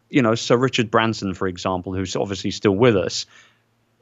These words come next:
when they're not around and we're talking about these people of influence,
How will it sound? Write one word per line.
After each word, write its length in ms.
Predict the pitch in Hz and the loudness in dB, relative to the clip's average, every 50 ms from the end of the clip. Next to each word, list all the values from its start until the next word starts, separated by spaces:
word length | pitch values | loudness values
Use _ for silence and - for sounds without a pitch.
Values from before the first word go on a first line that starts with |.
| _ _ - | _ _ -8
when 240 | - 147 160 175 190 | 2 2 4 6 6
they're 160 | 208 254 302 | 6 6 6
not 180 | 302 302 262 208 | 6 6 6 6
around 800 | 160 117 104 110 135 151 147 113 85 - - - _ - - - - | 4 4 4 2 2 2 2 -2 -4 -6 -12 -20 _ -20 -20 -20 -14
and 100 | - 113 | -10 -6
we're 140 | 135 156 147 | -4 -4 -4
talking 360 | - - 151 156 156 - 151 | -2 -2 -2 -2 -2 -2 -2
about 280 | 113 98 90 90 - - | -2 0 -2 -2 -2 -6
these 200 | 98 95 90 - | -8 -8 -8 -10
people 580 | _ - 107 98 87 95 - - 50 - _ _ _ _ _ _ _ _ _ - | _ -8 -6 -6 -6 -8 -12 -14 -14 -14 _ _ _ _ _ _ _ _ _ -6
of 160 | - 101 98 | -4 0 2
influence, 800 | 120 135 143 139 - - 92 82 82 - - - - - - - | 2 2 2 0 -2 -6 -8 -8 -8 -12 -16 -18 -14 -14 -14 -14